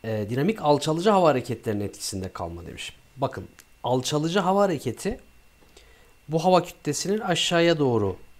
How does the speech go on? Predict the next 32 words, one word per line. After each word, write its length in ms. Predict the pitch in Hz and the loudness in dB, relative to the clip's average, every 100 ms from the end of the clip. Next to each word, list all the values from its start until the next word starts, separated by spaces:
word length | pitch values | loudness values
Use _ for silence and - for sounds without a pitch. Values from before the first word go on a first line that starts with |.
| - | -12
inmesi 580 | 117 110 101 - - 82 - - | -6 -4 -4 -6 -8 -10 -14 -10
demektir. 500 | 95 92 - - - _ | -8 -8 -10 -16 -16 _
Alçalıyor. 560 | 113 113 - 127 113 90 - _ _ _ | -2 0 0 0 0 -2 -8 _ _ _
Şurası 400 | - 110 101 - | -16 -12 -8 -6
yeryüzü 400 | 160 120 104 90 | 0 0 0 -4
olsun. 340 | 90 80 - - - - - - - - | -10 -14 -16 -18 -20 -20 -20 -20 -20 -2
Alçaldığı 500 | 135 135 170 160 175 | 0 2 2 2 2
zaman 340 | 170 175 180 196 | 2 4 4 4
ne 60 | |
olur 240 | 208 175 131 | 2 2 0
bu 100 | 120 | 0
hava 220 | 117 107 | 0 -2
kütlesi? 460 | - - 113 - | -10 -10 -6 -6
Ağırlaştığı 600 | - 147 151 156 - - | 2 2 4 2 -2 -4
için 280 | 165 - 107 | -8 -6 -8
al-, 180 | 104 98 - | -6 -8 -8
alçalır 520 | 104 101 - 135 220 190 | -6 -4 -4 -6 -4 -4
ve 60 | |
alçaldığı 520 | 156 143 - 151 175 | 0 0 0 0 0
zaman 280 | 175 143 147 | -2 -2 -2
da 80 | 185 | -6
şuraya 320 | - 170 160 | -6 -4 -2
uyguladığı 540 | 147 143 139 131 143 131 | -2 -2 -2 -2 -2 0
baskı 380 | 139 - - | 0 0 -2
artar. 280 | 175 143 127 | -2 0 -2
Yani 300 | 107 113 120 | 2 0 0
burada 140 | 123 135 | -2 -4
yüksek 400 | 123 - 143 - | -4 -6 -6 -6
basınç 320 | 123 131 110 | -6 -6 -8
oluşturur. 500 | 92 - - 76 - - - - - - - | -10 -12 -16 -20 -20 -20 -20 -20 -20 -20 -4
Yani 280 | 113 131 123 - | 0 0 -2 -8
dinamik 460 | 127 151 180 190 | 0 4 4 0